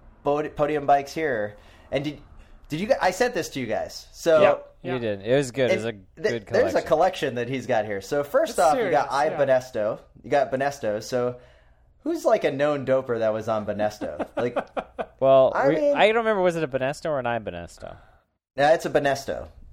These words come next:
Speaker 2: Okay. Well,
Speaker 1: There's
Speaker 2: then
Speaker 1: not,
Speaker 2: he's,
Speaker 1: there's
Speaker 2: he's
Speaker 1: none.
Speaker 2: throwing some shade, Injurin's
Speaker 1: He's
Speaker 2: way.
Speaker 1: throwing some shade.
Speaker 2: But also Delgado, and Delgado, Delgado did get popped.
Speaker 1: Okay,
Speaker 3: Yeah.
Speaker 1: Delgado. Delgado, by the way, there's Peloton Magazine did a little story of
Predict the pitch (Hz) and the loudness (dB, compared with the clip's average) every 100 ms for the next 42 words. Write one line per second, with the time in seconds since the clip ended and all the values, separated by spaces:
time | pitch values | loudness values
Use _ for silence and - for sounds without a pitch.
0 | - - 98 104 95 - - - - 117 | -20 -6 -2 -2 -4 -12 -14 -18 -14 -4
1 | 160 202 143 156 127 117 131 147 196 262 | -2 0 0 0 -4 -4 -4 -4 -4 -6
2 | 269 165 - 185 175 135 147 135 117 139 | -8 -10 -6 -4 -4 -6 -8 -8 -6 -4
3 | 170 156 240 269 240 175 190 151 - 160 | -2 0 0 0 -4 -4 0 0 0 0
4 | 175 - 285 156 175 180 180 147 156 151 | 0 -2 4 8 8 6 -2 4 4 4
5 | 139 123 107 87 117 120 123 131 127 113 | 2 2 0 -4 -4 2 4 6 6 4
6 | 104 110 123 113 117 120 98 95 87 76 | 2 -6 -4 0 4 4 2 -6 -10 -12
7 | 85 65 - - _ _ - 139 117 143 | -10 -12 -14 -20 _ _ -4 -2 -4 0
8 | 143 147 135 107 104 - - - 147 160 | 2 4 2 0 -6 -14 -10 -2 2 4
9 | 165 180 170 156 156 151 156 180 131 123 | 4 2 2 2 2 2 2 2 -4 -4
10 | - 135 - 143 127 110 117 117 135 131 | 0 2 2 0 0 0 -2 -4 -6 -6
11 | 113 107 104 107 107 - 107 113 110 | -4 -4 -4 -4 -4 -2 -2 -2 -4